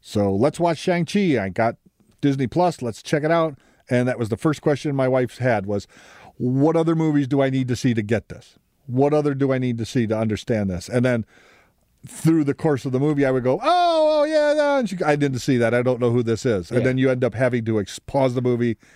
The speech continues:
Speaker 1: and explain who the Mandarin is. And then at the end, she hasn't seen Doctor Strange. Who's Wong? What's this guy doing?
Speaker 2: I will say that Shang-Chi might be one of the only ones, though, where I felt like you almost could watch that movie blind, like,
Speaker 1: Yeah.
Speaker 2: not knowing anything.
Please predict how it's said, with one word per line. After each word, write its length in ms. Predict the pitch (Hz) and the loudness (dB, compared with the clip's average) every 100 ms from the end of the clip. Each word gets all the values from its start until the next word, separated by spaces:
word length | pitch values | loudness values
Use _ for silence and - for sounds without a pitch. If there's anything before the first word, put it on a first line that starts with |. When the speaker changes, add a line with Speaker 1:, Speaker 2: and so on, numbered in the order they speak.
| _ | _
Speaker 1:
and 160 | 127 123 | -2 -2
explain 600 | - - 139 131 120 110 - _ _ | -4 -2 0 0 0 -4 -10 _ _
who 120 | 131 | 0
the 80 | 120 | 2
Mandarin 540 | 139 143 143 120 107 | 2 0 0 -2 -2
is. 420 | 104 95 85 82 90 | -2 -2 -4 -6 -2
And 120 | 107 | 0
then 120 | 117 | 0
at 120 | 113 | 0
the 120 | 131 | 2
end, 280 | 135 123 110 - _ | 2 0 -4 -8 _
she 180 | - 127 | -6 0
hasn't 260 | 117 120 113 | 0 0 -2
seen 160 | 135 | 0
Doctor 320 | 127 127 - | 0 0 -4
Strange. 400 | 117 151 135 113 | -4 0 0 0
Who's 240 | - 131 123 | 0 0 0
Wong? 440 | 120 143 139 107 | 0 0 0 0
What's 200 | 101 113 | -4 -4
this 180 | 143 147 | -2 -4
guy 240 | - 113 | -2 -2
doing? 380 | 101 104 92 78 | 0 0 -2 -2
Speaker 2:
I 80 | 80 | -2
will 160 | 214 269 | 0 -2
say 240 | - 226 | 0 -2
that 160 | 175 185 175 | 0 -4 -6
Shang-Chi 440 | 156 - 302 - 262 | -4 -2 0 0 0
might 140 | 220 190 | 0 0
be 80 | |
one 100 | 185 | 0
of 60 | 175 | 0
the 60 | 170 | 0
only 180 | 180 170 | 0 0
ones, 300 | 165 175 135 | 0 0 0
though, 120 | 143 | 0
where 140 | 139 | 2
I 100 | 139 | 0
felt 280 | 135 - 175 | 0 -2 0
like 120 | 143 | -2
you 220 | 135 147 | -4 -2
almost 340 | 196 240 233 - | 0 2 0 -2
could 140 | 190 | -2
watch 300 | 175 175 - | 0 -2 0
that 180 | 170 147 | -2 0
movie 320 | 156 151 147 | 0 0 0
blind, 540 | 123 131 131 143 156 165 _ - | 0 -2 0 0 -2 -4 _ -2
like, 100 | 165 | 0
Speaker 1:
Yeah. 60 | 135 | 0
Speaker 2:
not 220 | 151 156 | -4 -2
knowing 240 | 151 160 | 0 0
anything. 300 | 160 160 156 | 0 -2 -4